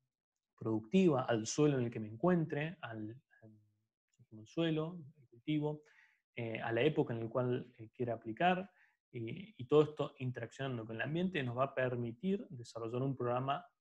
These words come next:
de manejo balanceado, donde no solamente tenga en cuenta, por ejemplo, para la aplicación fosforada, qué ocurre con el cultivo hoy, sino sea un sistema más a largo plazo para mantener la fertilidad de los suelos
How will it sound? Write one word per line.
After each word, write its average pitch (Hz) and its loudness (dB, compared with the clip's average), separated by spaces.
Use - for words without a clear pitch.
de 127 0
manejo 123 -4
balanceado, 117 -4
donde 165 0
no 156 0
solamente 151 -2
tenga 143 -6
en 131 -6
cuenta, 160 -4
por 117 -6
ejemplo, 127 -4
para - -12
la 165 -14
aplicación 127 -8
fosforada, 131 0
qué 147 2
ocurre 143 6
con 120 2
el 120 2
cultivo 127 0
hoy, 175 4
sino 147 -4
sea 139 -4
un 127 -2
sistema 139 -2
más 139 0
a 131 -4
largo 131 0
plazo 170 -2
para 110 -6
mantener 113 -4
la 131 0
fertilidad 120 -4
de 123 0
los 127 -2
suelos 139 -2